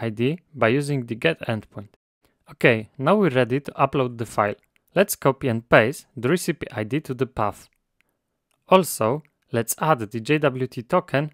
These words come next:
to the headers to authenticate the request. Next, inside the body tab, inside the Thunder client, let's pick the form tab. There is a place where we can pick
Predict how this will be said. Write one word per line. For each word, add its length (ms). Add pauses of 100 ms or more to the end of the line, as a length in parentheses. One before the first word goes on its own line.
(100)
to 80
the 140
headers 560
to 180
authenticate 640
the 80
request. 460 (1500)
Next, 460 (160)
inside 460
the 100
body 380
tab, 300 (160)
inside 380
the 80
Thunder 320
client, 520 (220)
let's 180
pick 320
the 100
form 380
tab. 360 (480)
There 140
is 140
a 60
place 440
where 220
we 80
can 300 (260)
pick 260